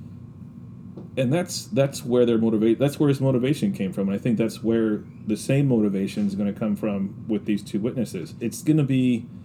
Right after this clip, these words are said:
the love which these two people have for the Jews, for who they are, for what they believe. And from that love, they will then know what they need to do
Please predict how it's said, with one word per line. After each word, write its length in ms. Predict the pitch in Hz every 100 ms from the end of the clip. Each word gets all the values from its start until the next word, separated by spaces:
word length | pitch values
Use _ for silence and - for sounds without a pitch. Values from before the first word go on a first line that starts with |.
| - - -
the 100 | 113
love 560 | 110 123 127 127 123
which 260 | 117 110 -
these 240 | 113 110
two 140 | - 117
people 380 | - 107 - 104
have 460 | 104 104 104 101 - -
for 160 | 131 135
the 100 | 135
Jews, 500 | - 98 98 104 -
for 120 | - 101
who 200 | 147 135
they 220 | 131 120
are, 340 | - 101 101
for 140 | 104 98
what 220 | 113 113
they 80 | 110
believe. 640 | 101 104 151 104 104 - - - - - - - - -
And 560 | 117 117 113 110 104 - - - - - - - - -
from 280 | 139 160 147
that 260 | 110 -
love, 480 | 95 92 90 92 - - - - - -
they 140 | 110
will 160 | 107 110
then 480 | 101 107 101 98 -
know 200 | 104 110
what 340 | 101 98 135 131
they 140 | 123
need 220 | 113 110
to 80 | 104
do 440 | 95 98 95 98